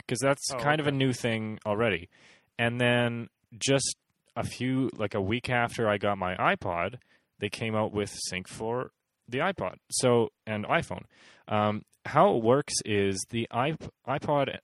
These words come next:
Speaker 1: or the iPod and iPhone ha-, both have support for, uh, ActiveSync with, uh, Google, Microsoft ActiveSync,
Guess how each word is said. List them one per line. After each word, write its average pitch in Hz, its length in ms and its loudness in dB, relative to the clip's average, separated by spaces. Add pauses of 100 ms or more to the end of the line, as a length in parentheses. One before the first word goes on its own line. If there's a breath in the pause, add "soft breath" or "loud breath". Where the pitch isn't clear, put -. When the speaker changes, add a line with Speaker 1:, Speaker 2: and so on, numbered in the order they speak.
(160)
Speaker 1:
or 101 140 -2
the 101 100 -10
iPod 123 340 -2
and 107 60 -4
iPhone 98 400 -2
ha-, 92 100 -12
both 107 240 0
have 110 220 -2
support - 560 -4
for, 92 520 -2 (460 soft breath)
uh, 90 260 -2
ActiveSync 98 880 -4 (140)
with, 90 520 -8
uh, 85 300 -10
Google, 90 640 -6 (440)
Microsoft 101 680 -4
ActiveSync, 95 680 -8